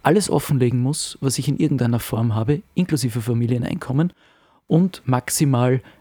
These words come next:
einen geringen Betrag von bis zu sechstausend Euro behalten darf.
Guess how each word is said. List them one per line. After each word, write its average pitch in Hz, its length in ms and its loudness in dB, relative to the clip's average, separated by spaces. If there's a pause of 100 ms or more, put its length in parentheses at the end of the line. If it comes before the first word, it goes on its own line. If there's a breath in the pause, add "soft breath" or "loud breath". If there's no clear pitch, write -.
(100)
einen 120 480 2
geringen 131 400 2
Betrag - 440 -2
von 120 340 0
bis - 180 -4
zu - 100 -8
sechstausend 127 540 -2
Euro 127 180 0
behalten 113 440 -2
darf. - 240 -6